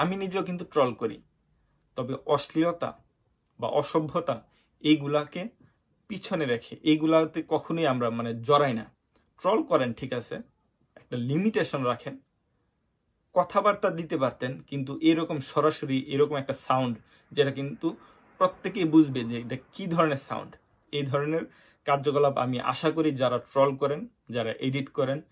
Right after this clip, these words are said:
যারা বিভিন্ন ধরনের মজা করেন, আপনারা এই ধরনের মজা অন্তত একটু বিরত থাকবেন। এটা ভবিষ্যতে এই ধরনের কার্যকলাপ অবশ্যই আমরা দেখতে চাই না। আবার অনেকে এটা নিয়ে অনেক হাসি খুশি, অনেকে আবার শেয়ার দিচ্ছেন,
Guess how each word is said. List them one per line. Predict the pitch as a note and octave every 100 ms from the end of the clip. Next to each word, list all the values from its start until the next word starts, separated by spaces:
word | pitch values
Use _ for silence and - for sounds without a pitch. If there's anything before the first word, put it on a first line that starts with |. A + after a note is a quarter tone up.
| _ _ -
যারা | A#2+ A2+ A2+ - - _ _ -
বিভিন্ন | C#3 C#3 C3+ B2
ধরনের | B2+ B2+ B2+ A#2 - _ _
মজা | B2 B2+ C3+ C3
করেন, | C3+ A#2+ D#3 - -
আপনারা | B2 B2 -
এই | - G#3
ধরনের | F3 F3+ F3+ E3+
মজা | D3+ C#3+ C3 D#3+
অন্তত | D#3 D3+
একটু | C3+ B2+ A2+
বিরত | C3 C3+ A2+ -
থাকবেন। | C3+ B2 - - _ _ _ _
এটা | - B2+
ভবিষ্যতে | B2 C3 C3+ D3 C#3+
এই | C3 B2
ধরনের | A#2+ B2 A#2+ _ _ _
কার্যকলাপ | B2 B2 B2+ B2 A#2 A#2+
অবশ্যই | B2 - B2+
আমরা | B2+ B2+
দেখতে | C3 B2
চাই | C#3
না। | C3
আবার | B2+ C3 C#3
অনেকে | D#3+ D#3+
এটা | D3+ D3+
নিয়ে | D3+ D3
অনেক | D#3+ - -
হাসি | C3 - C#3
খুশি, | D3 C3+ C3+ B2+ - - -
অনেকে | C3+ C3 D3 C3+ C3+ _ -
আবার | C#3 C#3+ -
শেয়ার | C3 B2+
দিচ্ছেন, | C3 B2+ - C3